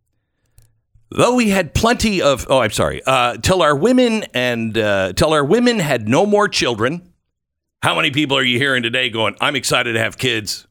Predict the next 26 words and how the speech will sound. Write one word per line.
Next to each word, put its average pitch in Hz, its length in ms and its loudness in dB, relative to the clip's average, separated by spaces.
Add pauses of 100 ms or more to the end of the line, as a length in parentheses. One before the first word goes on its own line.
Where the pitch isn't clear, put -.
(100)
This 131 200 -2
is 117 140 -2
an 113 80 0
exciting 165 580 -2
place 127 280 -2
for 123 120 -4
kids 113 380 -6
to 104 100 -6
be. 95 300 -2 (420)
I 101 120 -6
can't 160 360 -4
wait 147 500 -2
to 120 120 -2
have 139 260 -6
a 127 80 -4
bunch 123 320 -2
of 117 120 -4
kids." 69 520 -6 (720)
Okay? 175 220 -2 (640)
"Till 156 220 2
our 127 440 2
women 233 400 4
had 131 280 0
no 139 220 2
more 190 240 2
children 107 540 -4